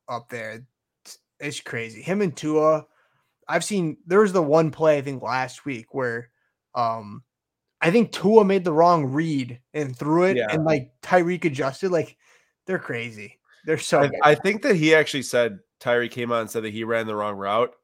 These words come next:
Speaker 2: and then he had to readjust.
Speaker 1: Oh, yeah, that's what it was.
Speaker 2: He
Speaker 1: That's
Speaker 2: came
Speaker 1: what it
Speaker 2: out, yeah,
Speaker 1: was.
Speaker 2: 'cause someone was blaming Tua for it, and, like, "Oh, look at Tyreek Hill saving Tua" type of thing, but he actually tweeted, he's like, "Nah, it's on me, but I adjusted, you know,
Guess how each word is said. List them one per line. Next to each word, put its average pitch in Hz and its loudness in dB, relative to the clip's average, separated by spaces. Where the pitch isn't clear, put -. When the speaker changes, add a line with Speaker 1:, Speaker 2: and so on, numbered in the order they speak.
Speaker 2:
and 117 -4
then 120 -2
he 117 -2
had 117 0
to 107 -8
readjust. 196 8
Speaker 1:
Oh, 202 6
yeah, 180 6
that's 160 4
what 151 -2
it 135 -6
was. 117 -10
Speaker 2:
He - -2
Speaker 1:
That's 160 -2
Speaker 2:
came 170 6
Speaker 1:
what 160 4
it - 0
Speaker 2:
out, - 0
yeah, 135 4
Speaker 1:
was. 123 -2
Speaker 2:
'cause 139 -4
someone 190 6
was 185 4
blaming 147 2
Tua 127 -4
for 139 0
it, 139 0
and, 135 -2
like, 139 -6
"Oh, 175 2
look 190 0
at 185 0
Tyreek 170 2
Hill 175 -4
saving 160 -4
Tua" 156 -2
type 160 2
of 151 -4
thing, 156 -2
but 131 -2
he 131 -2
actually 135 -4
tweeted, 117 -6
he's 104 -8
like, 104 -10
"Nah, 107 -4
it's 107 -6
on 110 -6
me, 110 -10
but 107 -6
I 107 -4
adjusted, 104 -8
you 107 -6
know, 104 -6